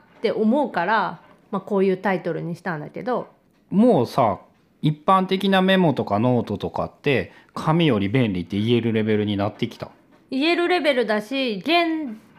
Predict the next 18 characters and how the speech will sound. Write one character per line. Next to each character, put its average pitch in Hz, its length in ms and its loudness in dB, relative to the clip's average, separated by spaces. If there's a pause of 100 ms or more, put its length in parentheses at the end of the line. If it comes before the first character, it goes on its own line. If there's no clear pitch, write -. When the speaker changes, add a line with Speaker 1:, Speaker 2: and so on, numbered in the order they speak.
(160)
Speaker 1:
段 294 300 0
階、 254 500 -2 (320)
春 262 260 0
菜 220 200 0
は 294 260 4
も 214 400 -2
う - 100 -20
紙 240 380 0
の 226 160 2
メ 226 160 2
モ 208 180 2
を 190 80 -2
取 214 240 -6
っ - 20 -16
て 202 160 -2
い 185 120 2
な 190 220 0
い。 170 140 -6